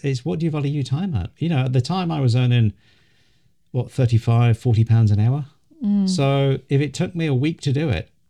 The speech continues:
Speaker 1: it's a lot of money. And then it, it, w-, it wouldn't have been a week. It would have been longer than that, waiting for everything to come back and then putting it all together. And,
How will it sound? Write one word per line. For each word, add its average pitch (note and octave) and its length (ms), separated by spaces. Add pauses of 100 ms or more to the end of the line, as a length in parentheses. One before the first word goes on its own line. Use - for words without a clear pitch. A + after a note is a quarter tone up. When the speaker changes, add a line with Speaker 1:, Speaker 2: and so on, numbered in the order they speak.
(260)
Speaker 1:
it's C#3 200
a D#3 40
lot E3 200
of D#3 80
money. E3+ 240
And C3 160
then C#3 320
it, D#3 280
it, D3+ 60
w-, D#3+ 240
it D#3 60
wouldn't E3 180
have C3+ 80
been E3+ 100
a D#3+ 60
week. G2+ 240
It - 60
would C3 100
have B2+ 40
been B2 180
longer C#3+ 200
than G#2+ 160
that, F2 180
waiting A#2+ 200
for G#2+ 100
everything A2+ 280
to - 80
come G#2 180
back B2 320
and G2+ 100
then F#2 60
putting A2 220
it A2+ 40
all A2+ 80
together. A2+ 380
And, A2 100